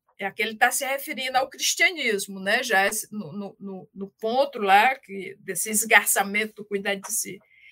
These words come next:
Então, seus modos de sujeição no cristianismo tomam a forma de uma obediência a uma lei geral, que, ademais, é expressão de uma vontade divina.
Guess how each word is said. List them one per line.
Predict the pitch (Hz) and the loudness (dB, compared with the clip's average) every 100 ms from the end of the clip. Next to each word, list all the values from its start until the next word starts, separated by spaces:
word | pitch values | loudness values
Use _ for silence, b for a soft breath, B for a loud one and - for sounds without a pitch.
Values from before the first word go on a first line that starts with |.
| b | b
Então, | - - b b b | -10 -10 b b b
seus | - 311 285 | 6 6 6
modos | 285 339 440 381 | 6 8 8 4
de | 285 | -2
sujeição | 269 240 214 175 - 269 285 | -2 -2 0 0 0 0 -2
no | 208 | -4
cristianismo | - 185 - 170 190 269 330 254 180 - _ | -6 -4 -4 -4 -4 0 0 -2 -8 -12 _
tomam | 311 392 415 381 269 | 4 6 6 4 4
a | 220 | 4
forma | 202 - 269 320 302 | 4 2 4 4 2
de | 294 311 | -4 -2
uma | 330 349 | 4 4
obediência | 370 349 277 262 302 359 - | 4 -2 0 2 4 4 2
a | 320 | 0
uma | 311 | 0
lei | 294 285 | 4 4
geral, | 285 359 392 226 196 175 - _ _ _ _ _ | 4 4 8 8 8 4 -8 _ _ _ _ _
que, | - | -6
ademais, | 214 202 269 233 202 233 339 - - _ _ _ _ | -4 -2 0 4 6 4 2 -6 -8 _ _ _ _
é | 247 | 4
expressão | 392 - - 370 311 - 349 381 | 6 4 4 4 6 4 2 0
de | 381 | -2
uma | 330 | -4
vontade | 320 277 277 214 214 | -4 -4 2 4 4
divina. | 214 269 - 214 180 190 - | -4 -12 -10 -8 -8 -12 -16